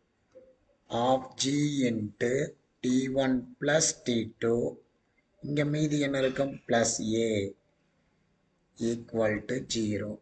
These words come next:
இப்ப இங்க ரெண்டே ரெண்டு உறுப்பு தான் இருக்குது. அதாவது, இன்னொரு க-, தெளிவா எழுதிடுறேன். T one minus T two, இது ஒரு உறுப்பு, into, இது வந்து பாருங்க,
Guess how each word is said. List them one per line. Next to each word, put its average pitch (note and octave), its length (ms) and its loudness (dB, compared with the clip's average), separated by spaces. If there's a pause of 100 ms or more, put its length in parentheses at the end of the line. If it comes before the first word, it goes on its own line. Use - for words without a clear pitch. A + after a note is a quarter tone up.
(360)
இப்ப - 180 -2
இங்க A#2+ 200 0
ரெண்டே B2+ 400 2
ரெண்டு B2 200 0
உறுப்பு A2+ 300 -4
தான் A2+ 120 2
இருக்குது. A2+ 380 0 (800)
அதாவது, A#2+ 460 2 (160)
இன்னொரு A#2 300 0
க-, A2 200 -4 (100)
தெளிவா A#2 360 2
எழுதிடுறேன். A2 560 -2 (200)
T B2+ 100 0 (240)
one B2+ 100 2 (140)
minus A2+ 460 0 (120)
T G#2+ 100 -2 (220)
two, A2 100 2 (220)
இது A2+ 140 0 (100)
ஒரு G#2+ 240 -2
உறுப்பு, A2 400 -4 (460)
into, A#2+ 460 2 (1160)
இது B2 100 0 (100)
வந்து B2+ 260 0
பாருங்க, A#2+ 280 0